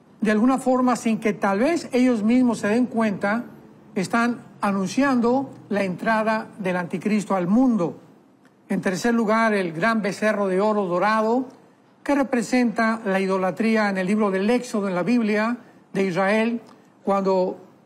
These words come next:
eh, sube Moisés al monte y regresa y encuentra a todos adorando a este becerro. O sea, símbolo inmoral, símbolo del anticristo, símbolo de la idolatría. Y luego las drag queens, estas mujeres,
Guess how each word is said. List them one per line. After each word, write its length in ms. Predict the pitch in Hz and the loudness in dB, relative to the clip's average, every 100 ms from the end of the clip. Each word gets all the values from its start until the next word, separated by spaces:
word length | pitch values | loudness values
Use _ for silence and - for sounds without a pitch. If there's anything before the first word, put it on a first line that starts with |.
| - | -6
eh, 360 | 208 175 180 - | -2 0 -2 -6
sube 280 | - 240 226 | 0 2 2
Moisés 460 | 202 185 247 220 | 0 -2 -2 -2
al 140 | 202 190 | -2 0
monte 580 | 208 254 220 208 214 226 | 2 2 0 -2 -2 -4
y 180 | 208 175 | -4 -2
regresa 720 | 165 185 233 254 - 226 226 - - _ _ | 0 0 2 0 0 -4 -4 -10 -20 _ _
y 60 | 202 | -4
encuentra 480 | 190 220 220 220 | -2 -2 -2 0
a 120 | 202 - | -4 0
todos 300 | 208 214 208 | 0 0 0
adorando 400 | 185 196 202 196 | -2 -2 -2 -2
a 40 | |
este 180 | 190 190 | -2 -4
becerro. 580 | 180 - 190 165 160 - - - _ _ - | -4 -2 -2 -2 -4 -8 -14 -20 _ _ -6
O 120 | 180 | -4
sea, 380 | 196 214 214 185 | 0 0 0 -2
símbolo 720 | - 247 226 240 226 226 226 | 0 2 2 2 2 0 -2
inmoral, 760 | 233 190 175 175 220 254 254 - - _ _ | -2 -2 0 0 2 2 0 -4 -20 _ _
símbolo 500 | - 240 226 214 208 | -2 2 2 2 0
del 120 | 190 | 0
anticristo, 800 | 180 180 175 226 254 254 233 226 | -2 -4 -2 2 2 2 -2 -2
símbolo 400 | - 214 208 196 | -2 0 2 2
de 100 | 180 | 0
la 120 | 170 | 0
idolatría. 760 | 170 175 170 233 247 240 240 240 - - _ _ _ | 0 0 0 2 2 2 0 -4 -8 -20 _ _ _
Y 100 | 208 | 0
luego 340 | 214 214 214 214 | 2 4 2 2
las 240 | 190 175 | 0 0
drag 360 | 185 220 - - | 0 -2 -4 -4
queens, 640 | 220 269 359 349 - - | 2 2 2 -2 -8 -4
estas 320 | 233 220 202 | -2 0 -2
mujeres, 680 | 180 160 208 214 233 226 - | -4 -2 0 2 2 0 -6